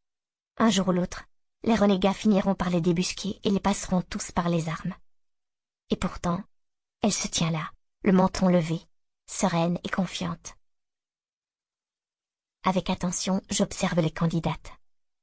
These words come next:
Laquelle a le cuir assez épais pour prendre la relève de la reine ? Tiny n'a toujours pas repris connaissance. Céleste et Bariel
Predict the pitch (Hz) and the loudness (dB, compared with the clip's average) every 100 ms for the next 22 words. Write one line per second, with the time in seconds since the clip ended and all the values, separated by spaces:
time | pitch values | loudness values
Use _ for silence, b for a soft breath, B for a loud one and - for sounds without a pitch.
0 | _ _ _ _ - 208 202 - 208 160 | _ _ _ _ -4 -2 -2 -2 0 0
1 | 185 - 185 170 175 - 185 170 - 160 | -4 -2 -2 0 -2 -4 -4 -2 -2 -2
2 | 170 - - 165 170 160 170 170 165 165 | -2 -4 -2 0 2 2 2 0 0 -2
3 | 156 160 156 156 - - _ _ _ _ | -4 -4 -4 -6 -10 -20 _ _ _ _
4 | _ _ _ _ _ - 175 190 185 170 | _ _ _ _ _ 2 4 6 4 2
5 | 160 185 180 - 170 165 - 165 160 160 | 0 0 -2 0 0 0 -4 -4 -2 -2
6 | - 160 165 - - _ _ _ _ _ | -4 -8 -8 -14 -20 _ _ _ _ _
7 | _ _ _ _ _ _ - - - 202 | _ _ _ _ _ _ -12 -4 2 2
8 | 185 - - 196 180 170 175 180 190 | 2 -2 -4 -2 0 0 0 0 -2